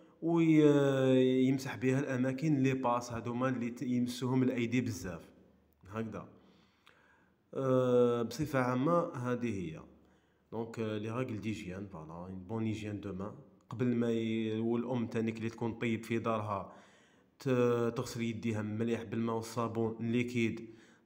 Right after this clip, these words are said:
آه، س-، الصابون السائل قبل ما طيب لولادها، قبل ما تمس الماعن، اتسيتيرا. وه-،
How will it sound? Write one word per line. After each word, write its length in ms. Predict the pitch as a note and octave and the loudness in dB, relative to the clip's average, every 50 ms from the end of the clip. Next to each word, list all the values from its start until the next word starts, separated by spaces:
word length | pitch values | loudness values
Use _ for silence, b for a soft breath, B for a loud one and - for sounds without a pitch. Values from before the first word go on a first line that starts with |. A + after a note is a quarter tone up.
| _ - | _ -10
آه، 260 | A2 G#2 G#2 G#2 G2+ | -6 -4 -4 -4 -4
س-، 140 | G#2 - - | -6 -6 -4
الصابون 500 | C3+ B2 A#2 - - B2+ A#2+ A#2 A#2+ A#2 | -4 -4 -4 -2 0 0 0 0 0 -2
السائل 420 | A2+ - - - B2 A2+ G#2+ G#2+ | -4 -4 -2 -2 0 0 0 -4
قبل 280 | G2+ - A#2 G#2+ A2+ A2+ | -6 -6 -6 -4 -4 -2
ما 100 | A2 A2 | -2 -4
طيب 340 | G#2+ - A#2+ A2+ A2 G2+ G#2 | -6 -6 -6 -6 -4 -4 -4
لولادها، 680 | G#2 A2 G#2+ G#2+ G#2+ G#2+ G2 F#2+ G#2 G#2+ A#2 B2+ B2+ | -4 -4 -4 -4 -4 -6 -6 -6 -6 -4 -4 -4 -4
قبل 220 | A#2+ - A2 G#2+ | -6 -6 -8 -8
ما 140 | G#2+ G#2 G#2 | -6 -6 -6
تمس 320 | G#2 - G#2 G2 - - G#2+ | -8 -10 -12 -14 -12 -10 -8
الماعن، 400 | G2+ G2 F#2+ F#2+ F#2 F2+ F#2 G#2+ | -8 -6 -6 -8 -8 -8 -10 -10
اتسيتيرا. 560 | G#2+ - - F#2 F#2 F2+ F2 F2 G2+ A#2+ - b b b b b b b b b b b _ - | -12 -14 -16 -16 -14 -12 -12 -12 -12 -14 -16 b b b b b b b b b b b _ -2
وه-، 500 | A#3 G3 F#3+ F3+ E3+ D#3+ D3+ C#3 C3 | 0 0 2 2 2 4 4 2 2